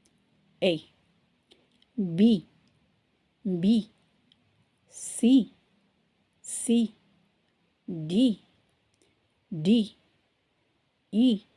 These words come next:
இ, F, F, G,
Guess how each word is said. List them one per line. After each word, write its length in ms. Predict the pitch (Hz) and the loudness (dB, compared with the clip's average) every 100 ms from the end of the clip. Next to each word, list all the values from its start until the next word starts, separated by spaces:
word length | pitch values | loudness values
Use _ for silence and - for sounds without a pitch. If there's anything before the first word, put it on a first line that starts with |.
| _ _ _ _ _ _ _ _ _ _ | _ _ _ _ _ _ _ _ _ _
இ, 320 | 190 226 226 185 _ _ _ _ _ _ _ _ _ _ _ _ | -2 0 0 -4 _ _ _ _ _ _ _ _ _ _ _ _
F, 600 | 80 78 - - - - - _ _ _ _ _ _ _ _ _ - | -8 -6 -10 -16 -20 -20 -20 _ _ _ _ _ _ _ _ _ -4
F, 420 | 240 262 - - - _ _ _ _ _ _ _ 202 160 156 | -2 -2 -8 -20 -20 _ _ _ _ _ _ _ -10 -10 -6
G, 440 | - 269 381 - | 2 2 2 -8